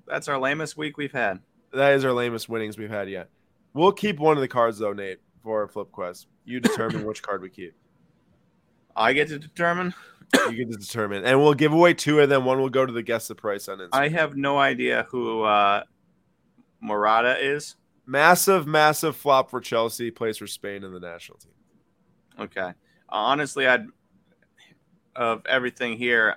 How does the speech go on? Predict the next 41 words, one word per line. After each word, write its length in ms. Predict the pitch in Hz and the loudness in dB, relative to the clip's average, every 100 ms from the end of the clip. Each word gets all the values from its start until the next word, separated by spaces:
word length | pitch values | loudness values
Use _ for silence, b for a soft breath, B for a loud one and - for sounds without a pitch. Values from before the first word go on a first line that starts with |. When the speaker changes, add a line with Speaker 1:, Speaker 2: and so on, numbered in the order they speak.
| _ - | _ -6
Speaker 1:
I 140 | 107 | -6
think 300 | - 113 107 - | -4 -8 -8 -10
the 80 | 107 | -10
l-, 160 | 104 | -10
most 360 | 101 113 117 - | -8 -4 -4 -2
likely 400 | 113 113 107 104 | -2 -2 -4 -6
h-, 100 | - _ _ _ _ - | -8 _ _ _ _ -10
chance 340 | 123 117 107 | -4 -4 -4
we 120 | 107 | -8
can 340 | 104 101 95 95 _ _ _ _ _ | -6 -6 -6 -12 _ _ _ _ _
flip 240 | - 147 - | -2 -2 0
something 420 | 120 104 107 104 | -2 -2 -4 -4
is 180 | 110 95 | -4 -6
the 80 | 98 | -4
Godwin. 460 | 101 95 85 80 _ _ _ - | -2 -2 -4 -18 _ _ _ 0
Speaker 2:
I 140 | 135 | 6
was 140 | 156 143 | 6 6
gonna 140 | 160 | 2
say 200 | 139 143 | 4 2
the 80 | 135 | 2
exact 320 | 123 113 110 | -2 -2 -4
same 160 | - 104 | -6 -10
thing. 200 | 90 78 _ _ _ _ _ - | -10 -18 _ _ _ _ _ -2
Has 180 | 139 127 | 0 0
a 40 | |
good 200 | 135 135 | 0 0
year 200 | 127 127 | 0 0
this 220 | 127 123 127 | -2 -4 -4
year 240 | 123 123 | -2 -2
with 160 | 117 95 | -4 -6
Brady. 600 | 117 120 117 120 113 - _ _ _ | -4 -2 -2 -4 -6 -10 _ _ _
Probably 340 | - 135 131 127 | 0 2 2 -2
can 160 | 120 | -6
get 160 | 117 110 | -8 -8
fifty 300 | 110 101 104 | -8 -10 -10
dollars 380 | 90 90 87 98 | -8 -8 -10 -12
on 120 | 92 | -14
an 80 | 95 | -12
auction 360 | 92 95 - | -14 -16 -20
when 100 | 92 | -20
he, 140 | 92 | -18